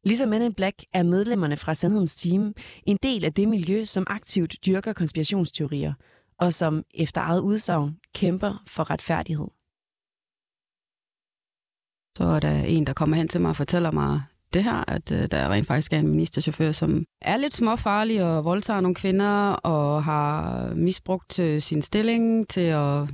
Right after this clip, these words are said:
Speaker 2: date kvinder, øhm, og tage dem med ud at køre og så simpelthen, øh, have sex med dem.
Speaker 1: Personerne fra Sandhedens Team fortæller altså Tanja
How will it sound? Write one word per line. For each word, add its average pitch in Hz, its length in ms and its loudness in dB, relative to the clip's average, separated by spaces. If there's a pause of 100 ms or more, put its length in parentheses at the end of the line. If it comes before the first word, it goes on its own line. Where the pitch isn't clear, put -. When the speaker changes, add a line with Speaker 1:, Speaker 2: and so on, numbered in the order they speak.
(120)
Speaker 2:
date 226 280 2
kvinder, 262 640 2
øhm, 151 840 0
og 170 120 0
tage 156 160 0
dem 156 120 2
med 170 160 2
ud 175 120 2
at 170 100 0
køre 208 340 2
og 185 120 2
så 175 100 -4
simpelthen, 175 440 2
øh, 180 460 -2
have 185 100 0
sex - 280 -2
med 220 120 0
dem. 220 240 -2 (1200)
Speaker 1:
Personerne 226 640 0
fra 180 220 -2
Sandhedens 208 420 2
Team 190 360 0
fortæller 240 480 -2
altså 156 280 -4
Tanja 170 240 0